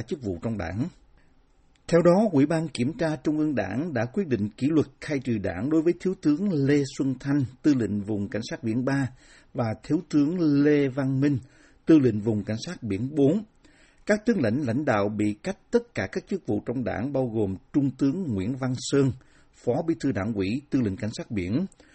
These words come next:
Trung tướng Hoàng Văn Đồng, nguyên Bí thư Đảng ủy, nguyên Chính ủy Cảnh sát biển, Thiếu tướng Doãn Bảo Quyết, Phó Chính ủy Cảnh sát biển, Thiếu tướng Bùi Trung Dũng, nguyên Phó Tư lệnh Cảnh sát biển, Thiếu tướng Phạm Kim Hậu,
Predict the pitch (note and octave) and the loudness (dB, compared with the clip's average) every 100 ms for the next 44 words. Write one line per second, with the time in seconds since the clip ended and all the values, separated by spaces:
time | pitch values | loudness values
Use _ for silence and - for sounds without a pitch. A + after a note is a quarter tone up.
0 | _ _ - D3+ C#3+ D3+ D#3+ G3 C3 A2 | _ _ 0 0 4 4 4 2 0 0
1 | G#2+ G#2 C3+ C#3 A2+ A2 G#2 - _ _ | -2 -2 -2 0 0 0 -2 -8 _ _
2 | _ C#3 D3+ D3 C#3 F#3 - D3 G#2 G#2+ | _ 4 4 4 2 0 0 2 2 0
3 | C3 F2+ B2 F3 - B2 B2+ B2+ A#2+ C#3 | 0 0 -2 -4 -6 2 4 4 0 -4
4 | E3+ A#2+ G#2 G#2+ - E3+ A2 F#2+ F#2 F3 | -2 -2 -2 -4 -6 -10 -6 -4 -2 -4
5 | - _ _ - - - G3 G#3 E3+ G3 | -6 _ _ -20 -20 0 2 4 2 2
6 | E3+ A2+ F#2 B2 E3 F#2+ B2 - F#3 A3 | 2 2 2 -2 -4 -4 -6 0 0 0
7 | - _ _ - B2+ E3+ G#3 G3 C3+ G#2+ | -6 _ _ -6 -2 -2 -4 -4 -2 -2
8 | A2+ - F3 A2 F#2 G2+ F#3+ - - - | -4 -6 -6 -4 -2 -2 -4 -8 -20 -20
9 | _ - F#3+ F#3+ E3 E3 G#3+ - C#3 A#2 | _ -2 -2 2 4 4 2 0 2 2
10 | G#2+ G2 D3+ D3 C3 G2 F#2+ E3 G3+ _ | 2 0 0 2 0 0 0 0 -2 _
11 | _ _ - C3+ D3 C3+ - D#3+ G#3+ D#3+ | _ _ 2 6 6 4 -4 -6 -4 -2
12 | A#2+ G2+ G2 G2+ - E3+ G#2 F2+ C#3+ G3 | 0 -2 -4 -6 -8 -6 -4 -2 -2 -4
13 | - - - - D#3 E3 D#3+ F#3+ G3 - | -12 -20 -20 2 2 4 2 2 -4 -2
14 | G#2+ F#2+ G2+ G2 - D3 C3+ G2 F#2 G2 | 0 0 -2 -6 2 2 2 0 0 -2